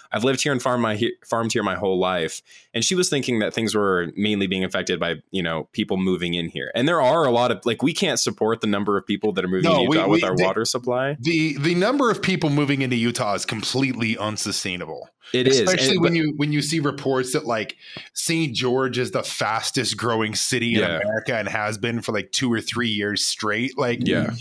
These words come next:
Speaker 2: despite their just, like, not being water,
Speaker 1: Yeah,
Speaker 2: especially in southern
Speaker 1: exactly.
Speaker 2: Utah.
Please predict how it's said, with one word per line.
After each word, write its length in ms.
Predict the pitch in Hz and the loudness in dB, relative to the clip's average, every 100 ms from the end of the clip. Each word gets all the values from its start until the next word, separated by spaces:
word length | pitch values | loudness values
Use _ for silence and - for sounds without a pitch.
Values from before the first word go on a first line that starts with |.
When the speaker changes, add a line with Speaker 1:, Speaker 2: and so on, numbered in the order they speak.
| - - | -10 -4
Speaker 2:
despite 640 | 175 - - - 160 156 | -2 0 0 0 0 0
their 320 | - 160 156 147 | 0 2 2 2
just, 320 | 135 139 - | 2 0 0
like, 340 | 135 120 - _ _ _ _ - | 0 -2 -8 _ _ _ _ -4
not 540 | 165 143 123 127 127 - 110 | 0 2 2 0 -4 -10 -6
being 380 | 131 120 123 120 | 0 2 2 2
water, 520 | 104 104 117 131 123 - - | 2 2 2 0 -4 -10 -4
Speaker 1:
Yeah, 80 | |
Speaker 2:
especially 600 | 127 117 123 - - 156 151 | -2 2 2 2 2 2 2
in 100 | - | 2
southern 280 | - - | 4 4
Speaker 1:
exactly. 180 | 101 - | 4 2
Speaker 2:
Utah. 420 | 165 170 - 180 | 2 2 2 0